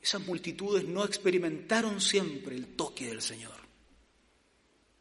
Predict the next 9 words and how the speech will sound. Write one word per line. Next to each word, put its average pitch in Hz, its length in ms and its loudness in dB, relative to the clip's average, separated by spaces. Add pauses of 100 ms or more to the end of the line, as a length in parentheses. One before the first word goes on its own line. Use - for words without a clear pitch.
(120)
De 180 240 12
entre 247 340 10
los 180 180 6
muchos, 196 520 6
solo 220 220 6
algunos 175 760 4 (340)
extendían 156 720 0
la 151 100 -2
mano 147 460 -2